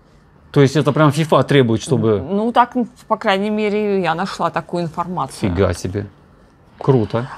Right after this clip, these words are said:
Speaker 2: А з-, они сделаны из кожи кенгуру.
Speaker 1: То есть
Speaker 2: Оказывается,
Speaker 1: пострадали.
Speaker 2: да, кенгуру, а, кожа кенгуру, э, прочнее,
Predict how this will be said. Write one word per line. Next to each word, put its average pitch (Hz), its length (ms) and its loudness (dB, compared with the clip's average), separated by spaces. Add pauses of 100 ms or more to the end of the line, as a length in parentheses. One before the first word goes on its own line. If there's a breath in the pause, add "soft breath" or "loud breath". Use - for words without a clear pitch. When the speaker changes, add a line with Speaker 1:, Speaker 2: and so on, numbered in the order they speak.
(140)
Speaker 2:
А 208 140 4
з-, 214 160 4
они 254 340 4
сделаны 269 880 2
из 285 480 -4 (280)
кожи 226 500 2
кенгуру. 185 880 -2 (1200 loud breath)
Speaker 1:
То - 200 6
есть 156 100 8
Speaker 2:
Оказывается, 233 380 4
Speaker 1:
пострадали. 175 720 4
Speaker 2:
да, - 60 -10 (340 loud breath)
кенгуру, 226 760 0 (380 loud breath)
а, 202 200 4
кожа 233 320 2
кенгуру, 202 500 0
э, 185 260 0 (240)
прочнее, 220 880 0